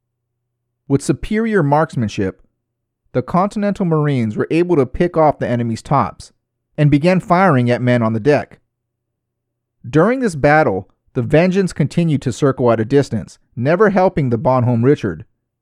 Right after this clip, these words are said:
The Alliance caused more harm than good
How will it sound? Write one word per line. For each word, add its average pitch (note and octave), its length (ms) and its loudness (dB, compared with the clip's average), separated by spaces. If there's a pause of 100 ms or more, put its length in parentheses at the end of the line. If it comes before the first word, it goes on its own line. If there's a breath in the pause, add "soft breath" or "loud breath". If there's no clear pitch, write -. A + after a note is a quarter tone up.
(960)
The D3+ 140 4
Alliance F3 460 2
caused D3+ 280 2
more C#3 220 2
harm C#3 260 2
than A#2 180 0
good G2+ 360 -2